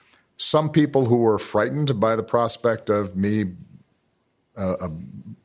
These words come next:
African American, occupying the highest office in the land. Uh, but I'm always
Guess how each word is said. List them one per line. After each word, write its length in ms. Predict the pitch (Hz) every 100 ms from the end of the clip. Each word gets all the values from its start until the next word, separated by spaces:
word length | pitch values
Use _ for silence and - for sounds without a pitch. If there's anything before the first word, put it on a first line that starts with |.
| _ _
African 340 | 98 110 - 107
American, 600 | 104 104 101 107 101 92 _ _ _ _ _ _ -
occupying 600 | 113 - 113 110 110 107
the 80 |
highest 340 | 95 107 107 110
office 380 | 107 104 104 107
in 80 |
the 60 | 104
land. 460 | 107 120 135 131 - -
Uh, 240 | 101 101 - - _
but 320 | 101 104 107 151
I'm 200 | 180 214
always 440 | 247 180 131